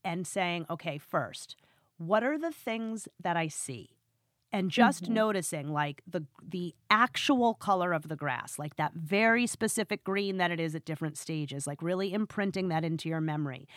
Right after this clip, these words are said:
Speaker 1: And looking at whether there's people or children or buildings or anything, but really, really taking in whatever that visual stimuli is, and then doing the same thing with, "What do I feel on my skin?"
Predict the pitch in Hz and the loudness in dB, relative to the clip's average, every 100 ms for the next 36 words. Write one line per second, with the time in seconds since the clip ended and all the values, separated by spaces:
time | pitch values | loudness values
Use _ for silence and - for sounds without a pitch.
0 | - - - 185 202 226 226 208 190 180 | -18 -18 -10 -2 0 2 0 2 4 2
1 | - - - 208 196 180 160 151 - - | -2 -20 -6 0 0 0 -2 -6 -6 2
2 | 151 233 208 196 269 226 208 180 170 220 | 2 4 2 2 0 0 2 0 2 2
3 | 202 196 180 170 185 208 196 170 160 180 | 2 -2 -2 -2 -4 -4 -4 -2 -2 -4
4 | 170 208 262 269 247 247 247 - 254 220 | -4 0 2 2 2 0 0 -2 -2 -2
5 | 214 214 208 196 185 180 160 180 180 170 | -2 0 0 0 0 0 0 -2 -2 -4
6 | 175 - 175 175 170 160 170 160 147 - | -4 -4 -2 0 -2 -2 -4 -6 -6 -4
7 | 170 170 175 175 175 170 - 220 233 262 | -4 -2 -2 -4 -4 -6 -4 -2 0 0
8 | - 202 196 196 156 151 170 175 190 190 | 0 0 0 0 -2 -2 -2 0 0 0
9 | - 170 160 156 151 - - 143 120 | -4 -4 -2 0 -2 -6 -10 -12 -14